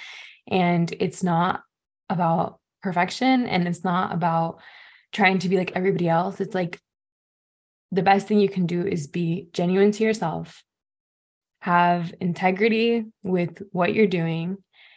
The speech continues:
and be a person of character, be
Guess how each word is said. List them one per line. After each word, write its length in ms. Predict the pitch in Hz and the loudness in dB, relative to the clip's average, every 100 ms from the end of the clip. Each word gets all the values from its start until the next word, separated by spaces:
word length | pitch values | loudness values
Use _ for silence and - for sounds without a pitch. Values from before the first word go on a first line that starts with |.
| _ _ | _ _
and 540 | - 180 175 175 175 170 - | -4 0 0 0 0 -4 -4
be 140 | 185 | 2
a 60 | 185 | 2
person 360 | 190 180 170 | 2 -4 -2
of 120 | 175 165 | -4 -2
character, 760 | 208 196 196 196 202 190 190 - - - _ - 170 | 2 4 2 0 -2 -2 -4 -8 -20 -20 _ -12 -6
be 640 | 185 185 185 180 185 - | -4 -2 -2 -2 -6 -10